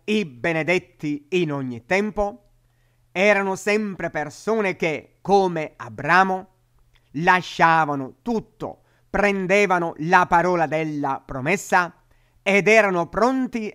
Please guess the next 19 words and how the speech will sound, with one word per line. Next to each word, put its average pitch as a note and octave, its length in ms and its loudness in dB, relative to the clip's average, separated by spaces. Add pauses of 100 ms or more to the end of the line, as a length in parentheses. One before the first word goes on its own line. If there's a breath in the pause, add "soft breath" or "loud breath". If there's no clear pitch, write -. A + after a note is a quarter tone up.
(100)
ad E3+ 180 2
andare E3 760 0
fino G3 320 -2
in D3 160 -4
fondo F3 760 -2
con A#2+ 320 -10
Dio. C3+ 320 -4 (1900)
Seguendo A#3 800 0
il F3 220 -2
Signore F3 760 0
hanno F#3+ 420 2
sperimentato E3+ 1200 -2
la D#3+ 260 2
potenza D3 680 -6
di A2+ 180 -14
Dio, C3 380 -4 (800)
la F#3 320 4
sua D#3 340 -4
presenza F3+ 880 -4